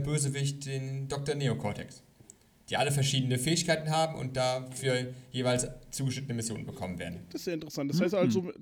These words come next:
Speaker 2: dass man das Spiel theoretisch gesehen, wenn sie es ordentlich machen, dreimal durchspielen kann mit drei
Speaker 1: Ist die
Speaker 2: verschiedenen
Speaker 1: Frage, wie sie es
Speaker 2: Charakteren.
Speaker 1: machen. Ob sie es
Speaker 2: Mhm.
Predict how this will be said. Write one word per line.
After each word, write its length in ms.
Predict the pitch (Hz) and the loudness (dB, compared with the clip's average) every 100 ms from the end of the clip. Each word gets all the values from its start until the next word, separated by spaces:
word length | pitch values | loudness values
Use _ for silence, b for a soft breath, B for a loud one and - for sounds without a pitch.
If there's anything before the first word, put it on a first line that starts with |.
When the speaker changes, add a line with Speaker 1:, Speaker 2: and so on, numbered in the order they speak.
| - | -8
Speaker 2:
dass 200 | 165 - | -6 -2
man 100 | 165 | -2
das 80 | 156 | -2
Spiel 260 | - 196 | -4 -4
theoretisch 360 | - 170 196 - | -4 -6 -6 -6
gesehen, 500 | 185 170 165 160 156 b b b b b | -2 2 2 2 -2 b b b b b
wenn 140 | 175 | -4
sie 60 | 175 | -2
es 60 | 160 | 0
ordentlich 340 | 180 202 185 | 0 0 -2
machen, 200 | 170 160 | -2 0
dreimal 320 | 214 196 180 | 2 2 2
durchspielen 360 | 175 196 160 151 | 0 -2 -4 -2
kann 140 | 156 | -2
mit 100 | 147 | -2
drei 80 | 147 | 0
Speaker 1:
Ist 100 | - | 0
die 60 | - | 2
Speaker 2:
verschiedenen 300 | 127 123 107 | 4 4 2
Speaker 1:
Frage, 40 | |
wie 40 | 101 | -2
sie 60 | |
es 80 | 101 | -2
Speaker 2:
Charakteren. 320 | 98 95 92 | -4 -6 -8
Speaker 1:
machen. 560 | - - - _ - - | -14 -20 -20 _ -14 -8
Ob 120 | 107 | -4
sie 140 | - | 0
es 340 | 120 110 - - - - _ | 0 0 -2 -6 -18 -20 _
Speaker 2:
Mhm. 260 | 156 147 196 | -6 -4 -6